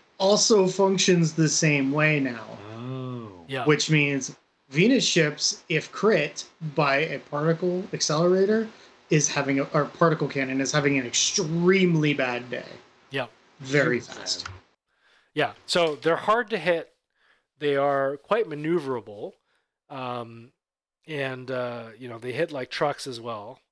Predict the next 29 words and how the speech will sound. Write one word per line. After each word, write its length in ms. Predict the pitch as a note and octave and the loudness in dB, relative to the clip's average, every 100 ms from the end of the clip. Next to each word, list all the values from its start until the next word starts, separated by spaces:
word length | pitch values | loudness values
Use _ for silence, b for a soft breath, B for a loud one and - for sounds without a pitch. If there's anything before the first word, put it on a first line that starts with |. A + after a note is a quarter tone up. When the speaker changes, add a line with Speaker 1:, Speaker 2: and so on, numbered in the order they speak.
| _ _ _ _ _ _ - | _ _ _ _ _ _ -10
Speaker 3:
But 260 | C3 C3 | -8 -8
if 220 | C#3 B2 | -10 -14
you 120 | C#3 D3 | -12 -6
hit 200 | F3 - | -6 -4
them 180 | F3 | -6
with 120 | E3+ D#3 | -6 -8
the 80 | |
right 300 | D3+ D#3+ F3+ - | -4 -4 -4 -8
thing, 540 | - C#4 C3 D3 G3+ _ _ _ _ _ | -8 -8 -8 -14 -20 _ _ _ _ _
they're 160 | C3 | -14
very 440 | A#2 G#2 C3 C3 B2+ | -14 -6 -4 -4 -6
sad. 280 | - G2 - _ _ | -8 -12 -20 _ _
So 360 | - B2+ A2+ B2 | -16 -14 -14 -16
it's 140 | - | -12
a, 60 | C#3 | -10
it's 240 | B2+ A#2 C3+ | -10 -12 -14
a 140 | B2 | -14
inbuilt 560 | C3 C#3 C#3+ D3+ C3 A2+ | -16 -16 -6 -6 -6 -10
weakness. 520 | C#3 - C#3+ D3 - B B - | -12 -10 -10 -8 -10 B B -2
And 100 | F#3 | 2
one 120 | B3+ | 2
of 60 | A3+ | 0
the 80 | G3 | 0
things 260 | G3 F#3 | 0 0
that 100 | F3 | 0
I 60 | D3+ | 2
like 280 | C#3+ E3+ F3 | 2 2 0
about 320 | D3+ C#3 A#2+ | 0 0 -2
this, 440 | A#2+ A2+ A2+ - | -10 -10 -10 -12